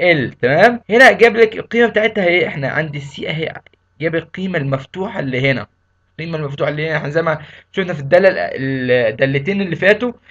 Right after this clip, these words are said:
احنا حللنا، وبعد ما حللنا قدرنا نجيب النهاية بتاعت الدالة. طبعًا الكلام ده هناخده فيما بعد بالتفصيل. هنا في الدالة التالتة عندنا عند السي كمية غير معرفة. ليه؟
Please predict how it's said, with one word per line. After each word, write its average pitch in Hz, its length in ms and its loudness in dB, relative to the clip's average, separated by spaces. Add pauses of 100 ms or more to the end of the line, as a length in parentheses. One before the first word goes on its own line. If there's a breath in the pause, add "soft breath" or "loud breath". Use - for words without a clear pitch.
(220 loud breath)
احنا - 180 -6
حللنا، 196 520 0
وبعد 202 240 4
ما 190 80 -6
حللنا 214 440 0
قدرنا 208 280 0
نجيب 190 300 -6 (140)
النهاية 156 680 6
بتاعت 175 240 2
الدالة. 127 560 -2 (120)
طبعًا 175 160 2
الكلام 185 220 0
ده 185 100 4
هناخده 175 260 0
فيما 175 300 -6
بعد 208 240 6
بالتفصيل. 139 560 -6 (140)
هنا 185 100 -2
في 170 60 -2
الدالة 196 300 6
التالتة 226 540 4 (360)
عندنا 147 300 -2
عند 196 240 0
السي 240 560 -6 (640)
كمية 190 480 2
غير 202 400 8
معرفة. 160 680 4
ليه؟ 151 400 -2